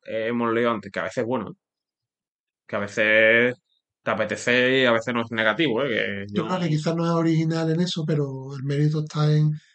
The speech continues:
Speaker 2: en contártelo en un tomo y de la manera tan elegante en el que lo hace.
Speaker 1: Mm.
Speaker 2: Pero es verdad que la historia no te cuenta nada que no
Speaker 1: No, no, pero que, que no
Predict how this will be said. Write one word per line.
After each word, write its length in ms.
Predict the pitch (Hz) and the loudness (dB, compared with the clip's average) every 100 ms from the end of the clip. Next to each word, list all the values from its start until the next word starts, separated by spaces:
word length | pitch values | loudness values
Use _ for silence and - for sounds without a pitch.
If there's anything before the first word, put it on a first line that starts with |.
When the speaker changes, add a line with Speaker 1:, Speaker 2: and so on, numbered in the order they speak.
| _ | _
Speaker 2:
en 140 | 170 156 | -4 -2
contártelo 520 | 151 156 156 160 156 | -2 0 -2 0 2
en 100 | 151 | 4
un 160 | 151 | 2
tomo 500 | 151 160 156 160 165 | 2 2 2 2 0
y 200 | 160 151 | 0 0
de 100 | 147 | 0
la 80 | 143 | -2
manera 260 | 139 139 143 | -4 -4 -4
tan 160 | 147 | -2
elegante 360 | 143 139 143 139 | -4 -4 -4 -6
en 60 | 135 | -8
el 60 | - | -8
que 80 | 143 | -6
lo 100 | 139 | -6
hace. 200 | - - _ - | -8 -14 _ -8
Speaker 1:
Mm. 260 | 156 131 131 | -4 -4 -2
Speaker 2:
Pero 260 | 143 120 - | -4 -4 -8
es 300 | - - 165 | -14 -8 -2
verdad 220 | 147 151 | 0 0
que 80 | 151 | 0
la 60 | |
historia 280 | 156 156 151 | -2 0 0
no 100 | 151 | 0
te 120 | 151 | 0
cuenta 360 | 143 147 151 156 _ _ _ _ _ _ | -2 0 0 -2 _ _ _ _ _ _
nada 280 | 175 156 147 | -2 2 2
que 80 | 143 | 0
no 300 | 135 131 131 | -6 -8 -10
Speaker 1:
No, 200 | 135 117 | -8 -6
no, 140 | 107 151 | -4 -4
pero 180 | 107 101 | -4 -6
que, 120 | 101 98 | -8 -10
que 80 | 101 | -6
no 640 | 104 113 113 110 110 110 | -4 -2 -2 -2 -6 -8